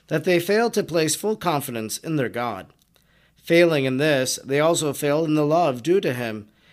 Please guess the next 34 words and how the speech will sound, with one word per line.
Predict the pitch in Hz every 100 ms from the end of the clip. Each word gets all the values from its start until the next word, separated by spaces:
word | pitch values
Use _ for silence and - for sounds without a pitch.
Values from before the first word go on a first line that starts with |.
| _
and | 147
they | 170
divert | 170 165 156 170 220
it | 165 156
toward | 175 180
the |
creatures. | - 190 220 - 104 73 - - _ _ _ _ -
They | 170
esteem | 170 - 262 277
in | 233
them | 160 151 156 -
what | 165 208
they | 190 175
are | 160
seeking, | - 160 165 147 -
namely | 156 214 226 208
power, | - 175 175 165 160 -
riches, | 135 151 151 143 139 -
vain | 123 147 156
honor, | 135 139 139 139 139
and | 131 139 135
ostentation. | 120 127 - 123 120 107 104 - 107 104 _ _ _ _ _ _ _
Although | - 156 185
the | 180 165
faithful | 170 175 139 139
can | 151 143
remedy | 165 170 147
these | 147 143 139
injurious | 143 143 123 156 180 170 147 131
influences | - 160 - 143 127 123 127 107
by | 117
faith | 113 143 143 135
and | 113
hope, | 131 147 135